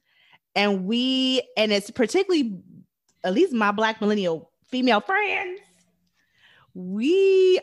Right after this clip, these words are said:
are, we putting everything out on the table,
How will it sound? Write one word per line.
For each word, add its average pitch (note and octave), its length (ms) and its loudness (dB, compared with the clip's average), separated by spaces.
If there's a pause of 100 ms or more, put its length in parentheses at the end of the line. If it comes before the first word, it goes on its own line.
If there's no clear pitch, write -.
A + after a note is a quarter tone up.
are, F3 800 2 (100)
we A3 280 -6
putting A#3 600 -6 (500)
everything B3 500 0
out G3+ 280 0
on F#3 140 -4
the F3+ 80 -2
table, F#3+ 840 -4